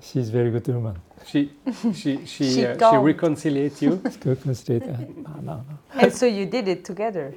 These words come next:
Speaker 1: Uh,
Speaker 3: in
Speaker 1: not
Speaker 3: the end?
Speaker 1: together. I-, it's, it's very, uh, important, the project for the disaster place. But now, ten, eleven, twelve years after,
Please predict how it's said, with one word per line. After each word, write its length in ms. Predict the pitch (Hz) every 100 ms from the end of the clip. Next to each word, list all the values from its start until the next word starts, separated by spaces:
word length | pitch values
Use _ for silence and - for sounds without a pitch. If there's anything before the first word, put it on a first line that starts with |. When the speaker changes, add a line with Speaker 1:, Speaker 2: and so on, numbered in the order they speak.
| 285
Speaker 1:
Uh, 60 | 139
Speaker 3:
in 160 | 123
Speaker 1:
not 120 | 147
Speaker 3:
the 60 | -
end? 100 | -
Speaker 1:
together. 380 | 143 139 120 117 - _ _ - -
I-, 220 | 240 254 302 233
it's, 140 | -
it's 300 | - 175 -
very, 480 | 160 160 160 151 - -
uh, 120 | 135 135 -
important, 720 | 208 123 156 135 120 113 - _ _ _ _ _
the 100 | 139
project 560 | - 131 156 156 - - _
for 160 | - 120
the 140 | 127
disaster 580 | 127 120 127 123 127 117
place. 480 | - 123 113 - _ _ _ -
But 220 | 139 -
now, 420 | 135 139 139 123 - _ _ - _
ten, 300 | 113 107 110
eleven, 300 | 120 113 110 -
twelve 300 | 123 120 107
years 280 | 113 107 113
after, 360 | 120 - 123